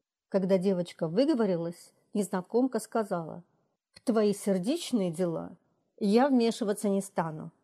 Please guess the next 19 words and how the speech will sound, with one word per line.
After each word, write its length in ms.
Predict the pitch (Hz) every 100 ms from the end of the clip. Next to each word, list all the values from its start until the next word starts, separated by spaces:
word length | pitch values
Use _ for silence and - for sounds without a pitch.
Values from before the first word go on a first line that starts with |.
| _ _ _ _ -
Это 240 | 311 311
не 140 | 285 277
по 120 | 269
моей 340 | 254 254 180
части. 560 | 160 - 175 - - - _ _ _ _ _ _ -
Но 160 | 220
сделать 480 | 214 202 214 185 -
так, 440 | 240 233 185 - -
чтобы 340 | - 208 185
над 180 | 196 190
тобой 280 | 202 190 240
больше 300 | 226 220 214
никто 380 | 220 - 285 311
не 140 | 285
смеялся 680 | - 285 269 240 185 - 185
из-за 180 | 175
двоек 440 | 185 170 220 196 -
по 140 | 170
английскому, 720 | 170 170 269 370 - 165 151